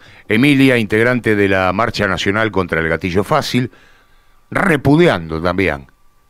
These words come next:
esta resolución por parte del gobierno, anunciada por la ministra de Seguridad, la defenestrable Patricia Bullrich, de ampliar espacios y poder a las fuerzas de seguridad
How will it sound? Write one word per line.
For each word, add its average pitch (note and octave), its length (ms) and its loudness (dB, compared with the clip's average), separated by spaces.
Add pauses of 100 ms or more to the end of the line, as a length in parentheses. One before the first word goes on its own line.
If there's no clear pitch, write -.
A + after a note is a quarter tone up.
(480)
esta - 240 -2
resolución G2 1000 0
por E2 220 -4
parte G2+ 340 -2
del E2 160 -4
gobierno, D#2+ 680 -2 (280)
anunciada G2 680 0
por E2+ 160 -2
la F2 100 -2
ministra G2 400 -2
de F2 100 -2
Seguridad, F2+ 580 -2
la E2+ 160 -2
defenestrable F#2+ 880 -2 (280)
Patricia G2 500 -2
Bullrich, F2+ 560 -2 (340)
de A2+ 200 0
ampliar D3 480 0
espacios A#2 680 -2
y G#2 80 0
poder A#2+ 680 0 (420)
a F#2 100 -4
las F#2 140 -2
fuerzas A#2 380 -2
de F2 100 -8
seguridad F#2 580 -2